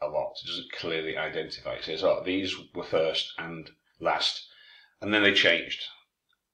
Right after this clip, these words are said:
That's it? Well, no, there is a little bit more.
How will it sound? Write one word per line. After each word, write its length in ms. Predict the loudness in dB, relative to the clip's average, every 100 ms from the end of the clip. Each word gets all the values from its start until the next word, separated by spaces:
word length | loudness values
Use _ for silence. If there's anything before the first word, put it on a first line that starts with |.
| _ _ _ _ _
That's 300 | -4 -2 2
it? 300 | 2 0 -12 _ _ _ -6
Well, 220 | -4 -4 -6
no, 220 | -8 -8 -10
there 140 | -10
is 320 | -8 -8 -8 -8
a 60 |
little 140 | -10 -10
bit 100 | -8
more. 240 | -8 -8